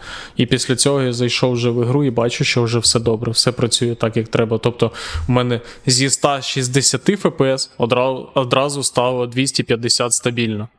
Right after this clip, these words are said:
Тому що в мене там стоїть, м, обмеження, типу, на двісті п'ятдесят Ф П С в, е, Call of Duty Warzone.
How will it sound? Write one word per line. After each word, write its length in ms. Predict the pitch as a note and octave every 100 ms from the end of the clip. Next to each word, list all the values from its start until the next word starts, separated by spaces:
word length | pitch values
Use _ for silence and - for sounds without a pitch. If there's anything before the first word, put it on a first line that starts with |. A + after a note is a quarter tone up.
| _
Тому 320 | - A#2+ B2
що 240 | B2 - A#2
в 40 |
мене 220 | A#2 A2+
там 280 | A2 A2+ A2+
стоїть, 500 | - A#2 A#2 A2+ - - _ - - - - -
м, 500 | A#2 A2+ A2 A2 A#2+ - -
обмеження, 640 | A#2 A#2 E3+ F#3 F#3 E3
типу, 240 | D#3 C3
на 120 | B2 A#2+
двісті 320 | B2 B2+ -
п'ятдесят 480 | A#2+ B2 C3+ B2 -
Ф 120 | C3+ -
П 140 | B2+ A#2
С 200 | A#2+ - _ _
в, 240 | - -
е, 380 | A#2+ A#2 A#2 A#2 -
Call 220 | B2 A#2+
of 60 | A#2+
Duty 280 | B2 A#2+
Warzone. 480 | A#2 A2+ A#2 A#2+ A#2